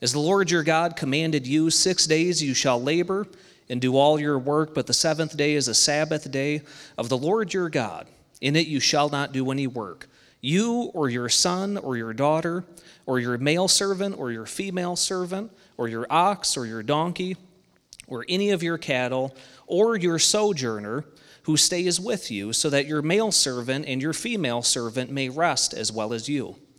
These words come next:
You shall remember that you were a slave in the land of Egypt, and the Lord your God brought you out of there by a mighty hand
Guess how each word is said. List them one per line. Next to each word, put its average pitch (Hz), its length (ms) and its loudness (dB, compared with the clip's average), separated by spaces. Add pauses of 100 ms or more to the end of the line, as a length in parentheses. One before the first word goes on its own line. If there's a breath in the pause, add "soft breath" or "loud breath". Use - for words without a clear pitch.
(380 loud breath)
You 160 100 0
shall 170 240 4
remember 170 560 0
that 120 220 -2
you 156 100 2
were 143 200 -2
a 113 40 0
slave 180 500 0
in 160 100 -2
the 131 80 -4
land 156 280 -2
of 131 100 -4
Egypt, 170 440 -2
and 143 80 -8
the 120 60 -4
Lord 156 340 -2
your 143 140 -4
God 139 360 -2
brought 127 300 -4
you 117 160 -6
out 165 240 0
of 147 140 -6
there 151 260 0
by 120 180 -2
a 110 100 -4
mighty 175 460 -4
hand 110 460 -8